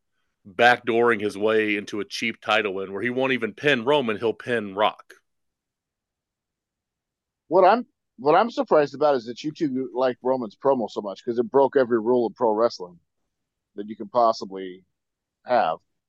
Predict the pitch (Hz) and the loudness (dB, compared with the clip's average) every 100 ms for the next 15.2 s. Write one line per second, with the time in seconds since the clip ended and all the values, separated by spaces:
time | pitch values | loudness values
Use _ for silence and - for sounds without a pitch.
0 | _ _ _ _ _ 101 110 104 117 113 | _ _ _ _ _ -6 -4 0 0 2
1 | 120 120 113 110 113 95 113 113 90 90 | 2 2 0 -2 -6 -6 -2 -2 -4 -16
2 | _ _ _ _ _ _ _ _ _ _ | _ _ _ _ _ _ _ _ _ _
3 | _ _ _ _ - 117 - - 123 131 | _ _ _ _ -2 -2 -2 -2 0 4
4 | 156 156 143 139 120 120 - 135 113 131 | 4 4 4 4 2 -2 -2 -8 -6 -4
5 | 127 127 - - - _ _ _ _ - | -4 -6 -8 -10 -10 _ _ _ _ -12
6 | 147 - - - 214 214 208 170 - 120 | -12 -12 -8 4 6 8 4 0 -8 -10
7 | - 190 202 196 202 185 151 190 123 117 | -2 0 0 2 0 2 0 0 0 0
8 | 98 - _ _ _ - 107 104 101 92 | 0 -6 _ _ _ -4 -2 0 -2 -2
9 | 107 - 131 156 151 - 147 139 113 151 | -4 -6 -2 -2 -2 -6 -6 -4 -2 -2
10 | 151 180 160 135 135 - 127 127 110 104 | 0 -4 -4 -6 -8 -2 -2 0 -6 -8
11 | 95 95 101 - _ _ _ _ _ _ | -8 -10 -10 -12 _ _ _ _ _ _
12 | _ 120 139 120 185 220 185 220 240 208 | _ -6 -6 2 4 4 4 4 4 2
13 | 160 113 101 90 95 - _ _ _ _ | 0 0 -4 -4 -4 -8 _ _ _ _
14 | _ _ _ _ 139 147 - 202 214 190 | _ _ _ _ -6 -6 -2 -2 4 2
15 | - - | 2 -8